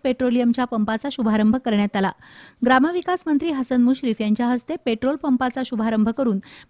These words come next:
पेट्रोल डिझेल विक्रीला सुरुवात करण्यात आली, तर आरोग्यमंत्री राजेंद्र पाटील यड्रावकर आणि खासदार संजय मंडलिक यांच्या हस्ते पेट्रोल डिझेल वितरण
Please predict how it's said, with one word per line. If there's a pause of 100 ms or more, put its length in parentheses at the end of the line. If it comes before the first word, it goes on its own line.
पेट्रोल
डिझेल
विक्रीला
सुरुवात (120)
करण्यात
आली, (300)
तर
आरोग्यमंत्री
राजेंद्र
पाटील
यड्रावकर (360)
आणि
खासदार
संजय
मंडलिक
यांच्या
हस्ते (340)
पेट्रोल
डिझेल
वितरण